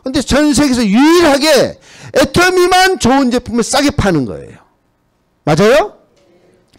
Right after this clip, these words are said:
그러려면 이게 계속 지속적이야겠죠. 그래, 안 그래요? 앞으로 앱솔-, 앱솔루트보다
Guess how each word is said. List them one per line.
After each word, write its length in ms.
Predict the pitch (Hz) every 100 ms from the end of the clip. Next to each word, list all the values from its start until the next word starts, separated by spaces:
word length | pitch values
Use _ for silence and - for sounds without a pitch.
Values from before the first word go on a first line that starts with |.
| - - _
그러려면 460 | - 277 311 311 247
이게 160 | 226 294
계속 540 | - 233 302 302 320
지속적이야겠죠. 1080 | - 220 285 320 277 247 233 160 - 123 90 _ - _ _ _ _ _ _
그래, 200 | - 214
안 160 | 226 185
그래요? 580 | 226 180 196 196 - - _ _ _ _ _ _ _ _ _ _ _ -
앞으로 400 | 226 269 226 269 277 285 277 - _ _ _ -
앱솔-, 460 | 247 - 302 247 - -
앱솔루트보다 960 | 247 - 277 262 240 226 202 143 87